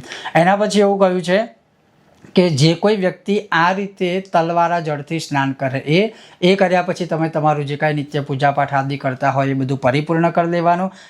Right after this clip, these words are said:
એના પછી ભગવાન આગળ બેસી અને સંકલ્પ લેવાનો. અને સંકલ્પ શું લેવાનો? સંકલ્પ એ લેવાનો કે હે ભગવાન શ્રી કૃષ્ણ, હે ભગવાન શ્રી હરિ, આજે હું તમારો જન્મોત્સવ કરતા હોય તો જન્મોત્સવ, અને ના કરતા હોય ને ખાલી ઉપવાસ કે સાધના કરતા હોય તો એ રીતે શબ્દોનો પ્રયોગ કરી અને કહેવાનું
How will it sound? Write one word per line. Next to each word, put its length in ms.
એના 280
પછી 260
ભગવાન 420
આગળ 240
બેસી 400
અને 140
સંકલ્પ 600
લેવાનો. 380
અને 160
સંકલ્પ 520
શું 220
લેવાનો? 440
સંકલ્પ 520
એ 140
લેવાનો 420
કે 100
હે 200
ભગવાન 380
શ્રી 200
કૃષ્ણ, 400
હે 180
ભગવાન 400
શ્રી 240
હરિ, 300
આજે 360
હું 400
તમારો 340
જન્મોત્સવ 600
કરતા 320
હોય 100
તો 140
જન્મોત્સવ, 600
અને 240
ના 240
કરતા 340
હોય 120
ને 60
ખાલી 260
ઉપવાસ 500
કે 180
સાધના 420
કરતા 320
હોય 200
તો 100
એ 200
રીતે 260
શબ્દોનો 460
પ્રયોગ 320
કરી 220
અને 160
કહેવાનું 500